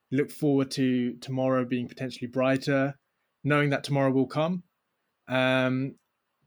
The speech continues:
and, you know, just keep, keep connected, you know, with, with Akil, with, with my friends, with people at work, and just checking in with people on, on a, you know, on a sincere level. You know, when somebody asks, "How are you?" giving, giving honest responses as to how I really am, and ask them too, you know, how, how they're feeling.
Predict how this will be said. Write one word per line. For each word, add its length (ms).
and, 100
you 60
know, 140
just 260
keep, 240
keep 200
connected, 520
you 80
know, 280
with, 180
with 120
Akil, 580
with, 160
with 100
my 100
friends, 520
with 100
people 220
at 60
work, 480
and 160
just 160
checking 280
in 100
with 140
people 320
on, 80
on 220
a, 600
you 120
know, 80
on 100
a 40
sincere 420
level. 460
You 120
know, 100
when 160
somebody 260
asks, 260
"How 120
are 40
you?" 360
giving, 200
giving 220
honest 240
responses 540
as 120
to 80
how 260
I 40
really 280
am, 320
and 100
ask 200
them 180
too, 140
you 140
know, 120
how, 180
how 160
they're 200
feeling. 400